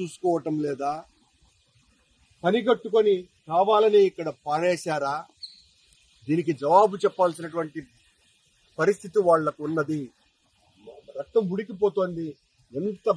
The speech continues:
బాధాకరమైనటువంటి విషయం అండి. టీటీడీ స్థలంలో వెంకటేశ్వర స్వామి ఆలయ పాదాల ప్రాంగణం దగ్గర శ్రీ మహావిష్ణువు ఈ రకంగా, ఇక్కడ దారిన పోయే వాళ్ళందరూ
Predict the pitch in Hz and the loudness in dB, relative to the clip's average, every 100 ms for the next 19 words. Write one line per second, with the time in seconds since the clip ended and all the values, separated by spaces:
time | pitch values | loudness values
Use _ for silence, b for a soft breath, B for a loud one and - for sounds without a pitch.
0 | 131 147 180 208 208 202 185 170 165 156 | -4 -6 -2 -2 -2 -4 -4 -6 -10 -10
1 | 160 151 165 165 151 151 165 _ _ _ | -10 -8 -8 -8 -8 -8 -12 _ _ _
2 | _ _ _ _ _ _ _ _ _ _ | _ _ _ _ _ _ _ _ _ _
3 | - 226 240 247 233 208 - 180 175 170 | -4 -2 0 2 2 0 2 2 2 2
4 | 185 208 - _ _ _ _ _ _ _ | 0 0 -6 _ _ _ _ _ _ _
5 | 120 170 220 233 208 220 185 208 196 190 | 0 2 2 0 0 -2 0 -2 -2 0
6 | 180 180 175 147 160 196 214 202 180 143 | 0 2 -2 0 2 4 6 6 4 0
7 | _ _ _ _ _ - 160 202 226 220 | _ _ _ _ _ -4 0 4 4 6
8 | 208 196 _ - 156 185 214 208 208 190 | 4 2 _ -6 2 2 2 0 0 -2
9 | 180 175 156 160 147 180 202 233 240 _ | -6 -12 -12 -12 -8 -6 -4 -4 -8 _
10 | _ _ _ _ _ _ - 214 240 226 | _ _ _ _ _ _ -12 -8 -4 -2
11 | 190 202 185 185 - - 202 220 240 196 | -2 -2 -2 -6 -14 -10 -10 -10 -14 -12
12 | 190 175 170 202 208 208 226 247 _ _ | -10 -8 -8 -10 -8 -4 -4 -6 _ _
13 | _ _ _ - 143 165 147 165 190 190 | _ _ _ -14 -12 -12 -4 -2 0 0
14 | 185 190 175 175 175 175 170 | 0 -2 -2 -4 -4 -8 -8